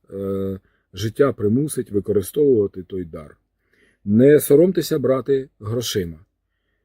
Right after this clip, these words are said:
е, за подяку. Чому? Бо, е, це найпростіше оплатити грошима.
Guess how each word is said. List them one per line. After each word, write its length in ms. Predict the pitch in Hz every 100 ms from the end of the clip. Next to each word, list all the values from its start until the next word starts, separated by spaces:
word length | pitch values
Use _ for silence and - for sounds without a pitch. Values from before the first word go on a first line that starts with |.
| _ -
е, 180 | 95 92
за 420 | 90 104 104 95
подяку. 560 | - 104 101 85 - _ _
Чому? 500 | - 143 127 98 -
Бо, 640 | _ 101 117 123 127 120 117 _ _ _ _ _ -
е, 280 | 104 104 101
це 180 | - 180
найпростіше 920 | 170 160 160 143 - 147 - 98 80 _ _ _ _ _ _ _ _ _ _
оплатити 640 | - 107 117 - 165 - 90
грошима. 560 | 76 101 113 - 82 76